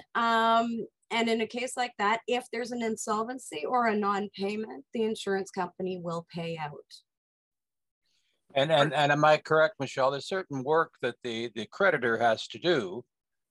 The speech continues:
Speaker 2: uh, certain checks and things that if, if that they may have to check, and then the credit assur-, credit people or the insurance people are gonna check some of those themselves.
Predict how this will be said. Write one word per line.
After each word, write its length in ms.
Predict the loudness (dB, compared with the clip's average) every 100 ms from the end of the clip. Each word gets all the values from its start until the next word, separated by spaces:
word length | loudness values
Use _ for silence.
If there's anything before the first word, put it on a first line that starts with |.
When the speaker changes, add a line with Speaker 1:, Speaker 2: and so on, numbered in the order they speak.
| -16
Speaker 2:
uh, 420 | -6 -4 -4 -8 -10
certain 480 | -2 -2 0 -4 -4
checks 420 | 0 0 0 -8
and 100 | -4
things 240 | -2 0
that 140 | 0 -2
if, 180 | -4
if 180 | -6 -6 -8 -4
that 200 | 0 0 2
they 140 | 2
may 160 | 4 4
have 220 | 2 0
to 120 | -4
check, 300 | -2 0 2
and 140 | 0 -2
then 240 | -2 -6 -12 _ _ _
the 60 | -16
credit 280 | 0 2 2
assur-, 340 | -6 -6 -6
credit 320 | 0 0 0 -6
people 380 | -8 -4 -4 -2
or 120 | -4
the 100 | -4
insurance 360 | -4 -2 -2
people 300 | -4 -12 -8
are 60 | -8
gonna 120 | -6
check 260 | -6 -8 -6
some 200 | -6 -6
of 80 | -6
those 220 | -10 -12
themselves. 640 | -14 0 0 0 -6 -20